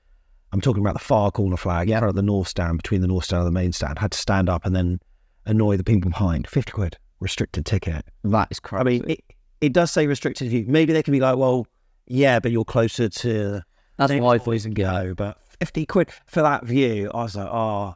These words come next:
Speaker 2: So did, like, obviously we'll go on to it, but, like, later in the game, our goal, is that quite difficult for you to see when they go
Speaker 1: I
Speaker 2: through
Speaker 1: didn't,
Speaker 2: goal?
Speaker 1: I, I didn't actually see the ball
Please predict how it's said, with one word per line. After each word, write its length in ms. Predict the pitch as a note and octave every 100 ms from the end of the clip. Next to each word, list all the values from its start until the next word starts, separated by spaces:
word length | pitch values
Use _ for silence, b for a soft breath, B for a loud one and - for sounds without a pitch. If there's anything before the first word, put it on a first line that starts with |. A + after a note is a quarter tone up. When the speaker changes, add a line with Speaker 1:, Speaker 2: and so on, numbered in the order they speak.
| -
Speaker 2:
So 140 | -
did, 160 | D3 F#3
like, 260 | E3+ D3+ -
obviously 300 | A#2 A2+ A2
we'll 100 | G#2
go 160 | A#2+
on 80 | A#2
to 100 | A2
it, 20 | E2+
but, 100 | F#2+
like, 140 | G#2
later 200 | A2+ F2+
in 80 | G#2
the 60 |
game, 220 | G#2+ G#2 G2
our 140 | G2+
goal, 300 | A#2 G2+ D#2+
is 80 | F#2
that 180 | A#2+ -
quite 180 | B2+
difficult 300 | G2+ - A#2
for 80 | A#2+
you 40 | A2
to 60 |
see 240 | - C#3 - - - _
when 160 | G#2 G2+
they 140 | F#2+
go 120 | F#2+ A2
Speaker 1:
I 120 | D3
Speaker 2:
through 100 | A#2+
Speaker 1:
didn't, 220 | G3 F#3+
Speaker 2:
goal? 160 | E3+ C#3+ B2 D3+
Speaker 1:
I, 60 |
I 20 |
didn't 300 | C#3 F#3 F3 -
actually 500 | D3+ - - - C3
see 320 | A#2+ - C3
the 100 | A2
ball 520 | G#2 A2+ G#2 G#2 G2+